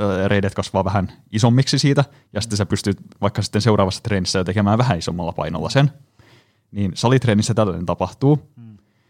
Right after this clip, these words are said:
Speaker 1: Ja se palautuminen on tosi tärkeä siinä, niin kuin, sen ärsykkeen ja sitten sen, niin kuin, kropan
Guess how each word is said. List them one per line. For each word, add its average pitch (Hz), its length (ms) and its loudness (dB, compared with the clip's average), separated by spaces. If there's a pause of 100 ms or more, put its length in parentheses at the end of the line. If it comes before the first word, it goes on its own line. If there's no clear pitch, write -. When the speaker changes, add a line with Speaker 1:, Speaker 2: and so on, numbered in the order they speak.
(300)
Speaker 1:
Ja 98 320 0 (600)
se 117 120 -2
palautuminen 113 800 2 (120)
on 104 160 -2
tosi 131 220 2
tärkeä 107 500 2 (120)
siinä, 98 280 -2
niin 95 160 0
kuin, 98 220 0 (480)
sen 98 320 -2 (400)
ärsykkeen 107 800 0 (460)
ja 95 300 -2
sitten 98 280 -4
sen, 92 240 0 (160)
niin 98 140 -2
kuin, 95 200 0 (300)
kropan 107 440 2